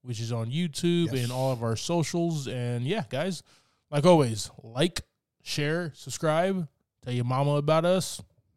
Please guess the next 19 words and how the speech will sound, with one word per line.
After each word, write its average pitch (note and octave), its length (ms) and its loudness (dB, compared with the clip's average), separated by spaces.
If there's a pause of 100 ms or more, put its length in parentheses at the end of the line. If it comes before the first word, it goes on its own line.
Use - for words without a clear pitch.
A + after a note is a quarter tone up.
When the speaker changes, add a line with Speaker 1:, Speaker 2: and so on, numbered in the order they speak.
(120)
Speaker 1:
<laughs> - 560 -18
Tell C3 140 -4
that C3 160 -4
guy C3+ 220 2
you're C3 220 2
Speaker 2:
Yeah. C3+ 120 4
Speaker 1:
next A#2 180 2
to C#3 220 4
on C3+ 80 0
the, C3+ 180 0
uh, C3+ 240 0
train, E3 380 -2
too, F#3+ 260 0
about A#2 240 -2
us A#2 140 -8
as A#2+ 40 -6
well, D3 180 -2
Speaker 2:
Yeah. G#2+ 40 -6 (140)
Speaker 1:
guys. C3+ 180 -4